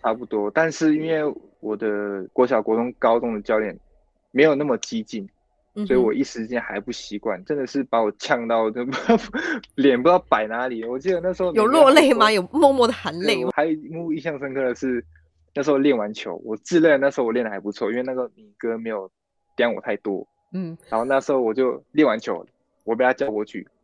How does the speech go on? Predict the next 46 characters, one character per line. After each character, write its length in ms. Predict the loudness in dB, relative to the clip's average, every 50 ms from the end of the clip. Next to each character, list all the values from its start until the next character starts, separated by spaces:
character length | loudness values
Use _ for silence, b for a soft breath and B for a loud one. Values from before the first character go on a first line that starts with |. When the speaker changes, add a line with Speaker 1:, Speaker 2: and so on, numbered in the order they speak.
| _ _
Speaker 1:
我 100 | 0 2
以 20 | 2
为 80 | 2 2
他 240 | 0 0 -2 -2 -4 -6 _ _ _ -20
可 80 | -14 -12
能 180 | -10 -10 -4 0
真 120 | 2 4
的 60 | 6
要 100 | 6 4
称 180 | 4 4 0 4
赞 160 | 4 2 2
我 80 | 2 0
之 140 | -2 2 2
类 160 | 4 4 2
的， 60 | -2
Speaker 2:
嗯。 80 | -6 _ _ _ _ -8
Speaker 1:
因 80 | -6
为 100 | -6 -6
他 200 | -4 -2 -2 -2
的 200 | -2 -4 -6 -8 -10 _ _
脸 220 | _ -8 -8 -8 -8
是 140 | -8 -8 -10
很 140 | -10 -12 -18
和 240 | _ _ -12 -12 -12
善， 260 | -8 -8 -8 -8 -10 _ _
叫 140 | -8 -8 -8
我 60 | -12 _ _
这 100 | -8 -8
样 80 | -8 -8 -10
来 160 | -10 -10 -10
一 40 | -10
下， 80 | -12 -14 _ _ _ _ _ _
然 120 | _ 0 0
后 80 | 0
我 60 | 0 -4
就 100 | -6 -8 -10 _
走 140 | _ -2 -2
过 140 | 0 -2 -4
去， 140 | -4 -4 -6
我 100 | -6 -6
就 80 | -6
慢 120 | -6 -6 -6
慢 100 | -6 -8
走 80 | -10
过 100 | -12 -12
去。 160 | -12 -16 -18